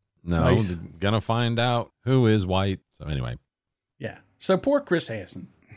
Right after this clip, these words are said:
Speaker 1: So we should start going to girls' basketball games 'cause they're getting more interesting.
Speaker 2: <laughs> I'm gonna just say something too. Anybody out there that's gonna speak into a microphone, that's going out over the internet,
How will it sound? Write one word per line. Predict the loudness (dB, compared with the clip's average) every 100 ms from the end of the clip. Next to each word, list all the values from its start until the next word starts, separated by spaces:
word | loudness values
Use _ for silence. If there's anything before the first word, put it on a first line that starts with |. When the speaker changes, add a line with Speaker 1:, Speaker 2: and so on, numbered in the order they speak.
| -8
Speaker 1:
So | 0
we | 2 2
should | 0
start | 2 2 4
going | 4 2
to |
girls' | 0 -4 0 2 2
basketball | 2 -2 -2 -4 -4
games | -2 -4 -6 -6
'cause | -6 -4
they're | -4 -4
getting | -4 -2 0
more | 0 0
interesting. | -2 -6 -12 -12 -12 _
Speaker 2:
<laughs> | _ -16
I'm | -14 -14 -20 _ _ _ _ -8
gonna | -6
just | -4 -4
say | -2 -2
something | -2 -6 -6 -8
too. | -6 -4 -6 -8 _ _ -2
Anybody | 0 4 4 6
out | 4 4
there | 2 2 2
that's | 0 -4
gonna | -2 -2
speak | -4 -4 -2 0
into | 0
a | 2
microphone, | 2 2 -2 -2 -2 0 -2 -4 -14
that's | -14 -2
going | 2 4 4
out | 4
over | 2 2
the | -2 -2
internet, | 0 0 -2 -6